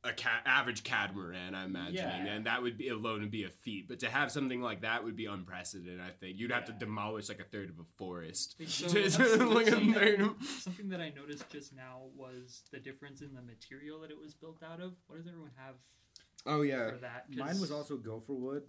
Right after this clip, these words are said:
Speaker 3: Yeah.
Speaker 4: Uh, and with pitch.
Speaker 3: Which
Speaker 4: Yeah.
Speaker 3: I, I looked up, I looked that up because I was interested, and apparently it's attributed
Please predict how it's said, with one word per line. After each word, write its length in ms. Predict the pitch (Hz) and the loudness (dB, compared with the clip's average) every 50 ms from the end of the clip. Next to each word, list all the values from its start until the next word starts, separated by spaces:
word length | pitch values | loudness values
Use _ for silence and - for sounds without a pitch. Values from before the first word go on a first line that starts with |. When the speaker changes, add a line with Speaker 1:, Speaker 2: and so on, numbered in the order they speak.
| 127 - - | -14 -20 -18
Speaker 3:
Yeah. 80 | - 139 - - _ _ _ - | -18 -18 -18 -20 _ _ _ -16
Speaker 4:
Uh, 200 | 110 107 104 101 | -12 -10 -10 -10
and 120 | 101 98 101 | -10 -10 -10
with 180 | 101 92 87 _ | -10 -12 -14 _
pitch. 340 | - 98 98 - - - - - - _ _ _ _ | -14 -14 -14 -14 -16 -18 -18 -20 -20 _ _ _ _
Speaker 3:
Which 380 | - 151 151 - - - - - _ - | -12 -10 -10 -8 -10 -12 -12 -14 _ -10
Speaker 4:
Yeah. 60 | 151 | -8
Speaker 3:
I, 320 | 151 147 151 151 151 147 | -6 -6 -8 -8 -12 -14
I 100 | 139 135 | -16 -16
looked 220 | 151 151 - _ 143 | -16 -16 -16 _ -18
up, 160 | 156 - _ - | -18 -18 _ -20
I 80 | 170 143 | -18 -16
looked 180 | 147 147 - _ | -16 -18 -16 _
that 160 | 143 131 120 | -16 -16 -14
up 200 | 123 143 151 _ _ _ _ | -14 -16 -16 _ _ _ _
because 240 | - 123 - 131 127 | -20 -20 -18 -16 -14
I 60 | 127 | -14
was 140 | 123 117 113 | -14 -14 -14
interested, 520 | 123 123 127 - 135 - - - 156 156 - | -16 -16 -16 -16 -16 -16 -14 -14 -14 -14 -14
and 100 | 135 127 | -16 -20
apparently 720 | - _ - 147 139 143 151 156 151 147 143 139 135 123 - _ _ _ _ _ _ _ _ _ - - _ _ _ _ _ - | -20 _ -18 -18 -18 -16 -18 -16 -14 -14 -12 -12 -14 -16 -16 _ _ _ _ _ _ _ _ _ -20 -20 _ _ _ _ _ -14
it's 200 | 151 156 - 139 | -14 -14 -12 -16
attributed 600 | 135 - - 143 139 147 143 139 143 143 139 135 | -18 -16 -16 -14 -12 -10 -10 -10 -10 -12 -12 -14